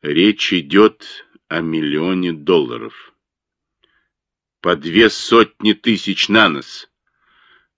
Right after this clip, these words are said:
Не сдадутся, придётся выстрелить. Такую сумму не заработаешь, не замарав ручки». Снова наступило молчание.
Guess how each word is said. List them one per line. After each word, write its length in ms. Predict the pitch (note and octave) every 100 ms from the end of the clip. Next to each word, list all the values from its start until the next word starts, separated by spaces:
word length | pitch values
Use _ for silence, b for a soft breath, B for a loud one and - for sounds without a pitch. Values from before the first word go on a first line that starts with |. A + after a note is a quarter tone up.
| _
Не 340 | - - C3+ B2+
сдадутся, 680 | F#2+ B2 A#2+ G#3 - -
придётся 560 | - F2+ E2+ F#2 - F#2+
выстрелить. 760 | F2+ D3 - D#3+ D#3+ D#3 - _ _ _ _ _ _ _ _
Такую 460 | G2+ - D#3 E3
сумму 680 | C#3 - D#3+ E3+ D#3+ D3 -
не 180 | - A2
заработаешь, 920 | G#2 A2+ A2+ C#3 F3+ - D2 - - -
не 180 | F#2 F2
замарав 500 | D2+ D#2+ D#2+ D#2 C#2+
ручки». 480 | E2 D2 - - C2+ _ _ _ _ _ _ _ _ _ _ _ _ _ _ b b b b b
Снова 580 | - - - F#2 C3+ D3
наступило 520 | D3 C3+ A#2 A2+ A#2 A#2
молчание. 640 | A2 G#2 - C#2 A#1+ A1+